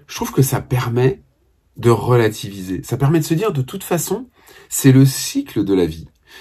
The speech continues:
Et ce cycle de la, de la vie-là, si je l'accepte comme ça, si je sais que ça fait partie, comme on dit, ça fait partie de la game, si je sais que ça, ça fait partie de l'histoire, eh ben,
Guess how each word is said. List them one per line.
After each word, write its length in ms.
Et 80
ce 180
cycle 420
de 120
la, 140
de 160
la 120
vie-là, 400
si 240
je 380
l'accepte 760
comme 180
ça, 200
si 240
je 300
sais 400
que 80
ça 100
fait 160
partie, 400
comme 160
on 80
dit, 140
ça 100
fait 80
partie 260
de 60
la 100
game, 440
si 180
je 80
sais 160
que 60
ça, 240
ça 260
fait 160
partie 400
de 60
l'histoire, 720
eh 80
ben, 320